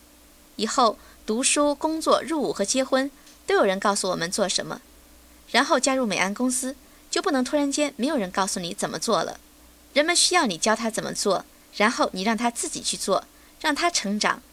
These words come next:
他们会得到所需要的帮助。但不是什么帮助都能得到满足，那样你会使他们变得脆弱，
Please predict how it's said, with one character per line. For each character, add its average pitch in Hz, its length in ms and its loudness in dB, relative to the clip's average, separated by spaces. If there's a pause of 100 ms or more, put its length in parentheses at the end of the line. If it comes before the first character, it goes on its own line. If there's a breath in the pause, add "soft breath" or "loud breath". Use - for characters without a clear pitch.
(340 loud breath)
他 349 120 0
们 320 120 0
会 269 140 0
得 196 120 4
到 202 140 2
所 - 140 -2
需 - 200 0
要 233 80 2
的 - 80 -4
帮 226 280 -2
助。 233 220 -4 (540)
但 240 260 2
不 208 140 0
是 320 160 2
什 208 140 2
么 214 100 2
帮 220 220 2
助 220 160 0
都 226 140 0
能 190 160 -2
得 190 100 0
到 190 160 -2
满 175 220 -8
足， 165 340 -6 (580 loud breath)
那 359 140 0
样 220 200 4
你 180 80 -2
会 247 120 2
使 - 100 0
他 - 120 -6
们 202 140 0
变 233 160 -2
得 226 80 -2
脆 226 280 -2
弱， 170 220 0